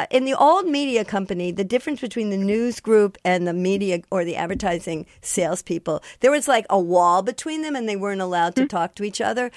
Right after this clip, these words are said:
Speaker 1: so that the, the advertising salespeople never, supposedly never, um,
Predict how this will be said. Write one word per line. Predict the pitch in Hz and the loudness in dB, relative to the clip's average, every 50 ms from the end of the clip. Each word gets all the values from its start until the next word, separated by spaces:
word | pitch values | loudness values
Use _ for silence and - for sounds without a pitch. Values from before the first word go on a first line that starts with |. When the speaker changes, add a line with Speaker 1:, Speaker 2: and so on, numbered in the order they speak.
| - - - | -18 -20 -14
Speaker 1:
so | - - - 226 208 196 | -10 0 0 2 2 4
that | 202 196 185 180 180 - _ | 4 4 4 4 2 0 _
the, | - 180 214 190 190 180 - _ | -4 -4 -2 -2 -2 -8 -10 _
the | 196 208 214 | -4 0 2
advertising | 208 214 208 220 208 240 214 196 190 196 190 180 | 2 2 2 0 0 2 0 0 0 -2 -8 -8
salespeople | - - 190 180 180 - - 202 180 - 185 | -6 -4 -2 -2 -2 -4 -6 -10 -8 -6 -4
never, | 185 185 185 180 170 190 180 151 - _ _ _ _ - - _ - - _ - 233 - | -2 -2 -2 -2 -2 -4 -6 -6 -10 _ _ _ _ -20 -20 _ -20 -14 _ -4 -4 -4
supposedly | - - - 311 - - 294 254 254 277 - 240 202 196 208 208 208 | -4 -6 -6 -6 0 4 4 4 4 2 0 -6 -6 -2 -2 -2 -2
never, | 202 202 202 190 180 190 180 170 _ - - | -2 -4 -4 -4 -4 -6 -8 -8 _ -4 -2
um, | 185 170 160 156 156 170 | 0 0 0 -2 -6 -10